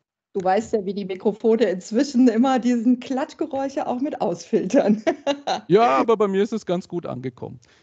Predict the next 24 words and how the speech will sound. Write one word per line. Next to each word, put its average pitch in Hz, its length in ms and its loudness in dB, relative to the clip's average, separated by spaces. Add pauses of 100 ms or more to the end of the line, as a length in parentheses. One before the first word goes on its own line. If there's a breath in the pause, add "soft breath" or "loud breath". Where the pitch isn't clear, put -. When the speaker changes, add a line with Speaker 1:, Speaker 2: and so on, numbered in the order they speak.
(140 soft breath)
Speaker 2:
Äh, 147 180 0
ich 165 80 -4
schalte 190 200 2
mal 180 120 0
alle 170 180 0
noch 165 120 -6
mal 143 160 -4
stumm, 185 320 -10
falls 151 180 -4
einer 135 220 -4
offen 165 240 -6
gelassen 160 460 -4
hat. 143 340 -6 (1000)
Äh, 117 300 -4
Sekunde. 139 1000 -2 (1700 loud breath)
So, 117 120 -2
und 107 120 -4
Doris, 120 200 -2
du 120 100 -4
müsstest - 340 -6
dich 107 120 -8
dann 107 180 -2
wieder 110 220 -4
entstummen. - 560 -12